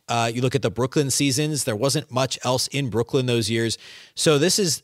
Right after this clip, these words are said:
the, D-, D'Lo has more around him than he's had before. I also wanna talk about, well, and also just to the eye test, right? If you watch the Timberwolves over the last nine games, go back and watch a game from, like, early December, late November, or mid-November, I guess.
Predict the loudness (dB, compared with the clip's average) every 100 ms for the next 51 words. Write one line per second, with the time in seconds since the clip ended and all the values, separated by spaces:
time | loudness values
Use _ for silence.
0 | -2 -2 -2 -8 _ _ -8 -2 0 -2
1 | 0 2 2 2 2 0 2 2 0 0
2 | 0 -2 -2 -4 -4 -4 -4 -4 -4 -4
3 | -8 -20 -20 _ -2 0 2 0 -2 0
4 | 2 2 2 2 2 _ _ 2 2 2
5 | -4 0 2 4 2 2 0 0 -2 -2
6 | 0 0 -4 -2 -2 -2 -4 -4 -2 0
7 | -2 -2 0 2 2 2 2 2 0 -2
8 | -4 -4 -6 0 2 2 2 0 0 0
9 | -2 -4 -4 -6 -4 -6 -6 0 2 2
10 | 0 0 0 0 0 -2 -2 -4 -2 -2
11 | -4 -10 -20 -20 _ _ _ -4 0 0
12 | 0 0 0 0 0 0 0 -2